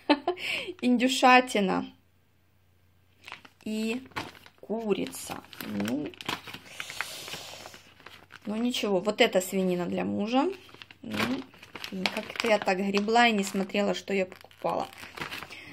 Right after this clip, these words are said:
Получилось три свинины и одна курица. Ну ничего, значит, будет мне. Я никогда не пробовала такое масло с, эм, рапсовым, э, маслом.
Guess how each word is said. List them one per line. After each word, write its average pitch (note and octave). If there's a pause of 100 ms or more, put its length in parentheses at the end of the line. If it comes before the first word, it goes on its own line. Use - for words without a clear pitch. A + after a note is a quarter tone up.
(120)
Получилось A#3 (160)
три A3
свинины C4 (1400)
и A3+
одна F#3+
курица. -
Ну A3
ничего, A#3 (760)
значит, G3+
будет G3
мне. E3+ (180)
Я A#3
никогда A#3+
не B3+
пробовала B3+
такое A3+
масло A3
с, -
эм, G3 (260)
рапсовым, G3
э, F#3+ (840)
маслом. G#3+